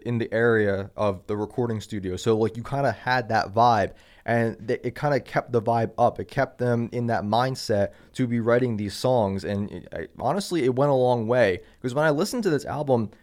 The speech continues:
you can tell they're having fun. You can tell that they're having a really good time recording this, and, like, their, their songwriting abilities have gone way up, you know. Paul Simonon actually finally learned how to play his bass correctly. The first two albums,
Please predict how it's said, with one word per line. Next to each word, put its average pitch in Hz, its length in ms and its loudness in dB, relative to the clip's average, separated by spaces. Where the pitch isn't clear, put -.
you 202 120 -6
can 415 100 0
tell 277 160 0
they're 214 100 2
having 190 300 2
fun. 151 340 0
You 123 100 0
can 208 120 -4
tell 202 200 0
that 175 100 2
they're 139 160 0
having 151 240 2
a 127 40 2
really 147 300 0
good 143 140 -2
time 139 180 -2
recording 127 460 -2
this, 101 280 0
and, 117 140 -2
like, 113 240 -2
their, 120 320 4
their 113 100 -2
songwriting 156 520 2
abilities 139 460 2
have 123 100 -6
gone 131 240 2
way 127 200 2
up, 123 220 2
you 120 60 -4
know. 120 300 4
Paul 175 200 4
Simonon 175 580 -2
actually 135 360 -4
finally 147 400 -8
learned 147 220 -2
how 123 80 0
to 117 80 0
play 131 200 2
his 117 120 0
bass 123 240 0
correctly. 98 500 -8
The 98 120 -4
first 143 260 -6
two 135 160 -2
albums, 151 420 -4